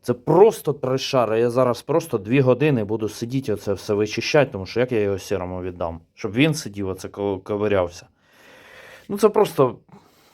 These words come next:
в мене немає слів. Самі ступиці теж почистили, знежирили. Ось одна погрунтована вже, зараз догрунтуємо цю, пофарбуємо.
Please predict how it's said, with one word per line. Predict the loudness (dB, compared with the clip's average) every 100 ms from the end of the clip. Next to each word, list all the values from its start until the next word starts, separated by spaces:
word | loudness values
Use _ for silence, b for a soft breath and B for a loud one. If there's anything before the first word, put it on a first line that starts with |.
| b b b b b b _
в | 0
мене | 4 4
немає | 4 4 4 2
слів. | 0 -8 -8 -8 -10 _ _ _ -10
Самі | 0 2 2 0
ступиці | -4 -8 -6 -10 -8 -6
теж | -2 -2 -4 -12 -16 _ -6
почистили, | -4 -2 -2 -4 -4 -4 -4 -4
знежирили. | -2 -2 0 0 0 -2 -4
Ось | -4 -6 -8
одна | -8 -6 -8
погрунтована | -10 -12 -12 -6 -2 0 -2 -2
вже, | -4 -6
зараз | -6 -6 -10 -14 B B B B -12
догрунтуємо | -8 -6 -4 -4 -2 -2 -6
цю, | -2 -4
пофарбуємо. | -2 -6 -4 -4 0 0 0 -2